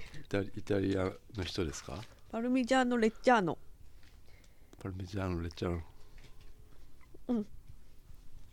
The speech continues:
Speaker 2: はい。
Speaker 1: メール。
Speaker 2: メール？
Speaker 1: メール。
Speaker 2: 何それ？
Speaker 1: Eメールがありますよ。
Speaker 2: うん、なかった。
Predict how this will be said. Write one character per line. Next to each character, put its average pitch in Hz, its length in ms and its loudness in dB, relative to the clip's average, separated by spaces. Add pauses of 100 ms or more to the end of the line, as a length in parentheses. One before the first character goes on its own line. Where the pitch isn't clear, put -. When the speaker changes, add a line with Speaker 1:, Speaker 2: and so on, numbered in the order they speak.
(340)
Speaker 2:
は - 100 8
い。 - 80 6 (400)
Speaker 1:
メ 98 120 6
ー 92 120 8
ル。 90 80 -6 (800)
Speaker 2:
メ 254 280 8
ー - 20 8
ル？ 349 160 4 (180)
Speaker 1:
メ 107 240 6
ー 90 80 6
ル。 82 80 0 (720)
Speaker 2:
何 214 240 6
そ - 140 -2
れ？ - 260 2
Speaker 1:
E 123 180 10
メ 101 180 8
ー 82 80 4
ル - 80 0
が 76 180 2
あ 71 40 0
り 78 120 -6
ま 73 160 -4
す - 120 -6
よ。 - 100 -10 (360)
Speaker 2:
う 240 60 4
ん、 220 60 8
な 214 40 2 (300)
か - 220 0
っ - 20 -2 (120)
た。 202 100 -4